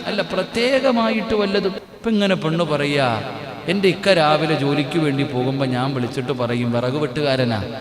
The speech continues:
രാവിലെ ഭർത്താവ് ജോലിക്ക് വേണ്ടി പോകുമ്പോ ഈ പെണ്ണ് വിളിച്ചിട്ട് പറയും, "ഹറാമായ പൈസയോ പണവോ ഇങ്ങോട്ട് കൊണ്ടുവരരുത്, പട്ടിണിയെങ്കിൽ പട്ടിണി ഞാൻ കടന്നോളാം,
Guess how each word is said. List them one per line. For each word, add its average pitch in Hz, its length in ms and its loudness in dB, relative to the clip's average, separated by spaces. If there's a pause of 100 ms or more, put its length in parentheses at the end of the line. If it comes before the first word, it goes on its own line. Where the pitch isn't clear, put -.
(160)
രാവിലെ 233 320 10
ഭർത്താവ് 254 480 8
ജോലിക്ക് 254 420 10
വേണ്ടി 254 260 10
പോകുമ്പോ 240 400 10
ഈ 233 80 8
പെണ്ണ് 214 340 8
വിളിച്ചിട്ട് 233 440 6
പറയും, 233 400 8 (720)
"ഹറാമായ 165 840 4 (100)
പൈസയോ 151 600 2
പണവോ 143 340 4
ഇങ്ങോട്ട് 139 380 2
കൊണ്ടുവരരുത്, 123 840 0 (220)
പട്ടിണിയെങ്കിൽ 131 640 -2 (100)
പട്ടിണി 117 260 -6
ഞാൻ 107 200 -4
കടന്നോളാം, 104 560 -4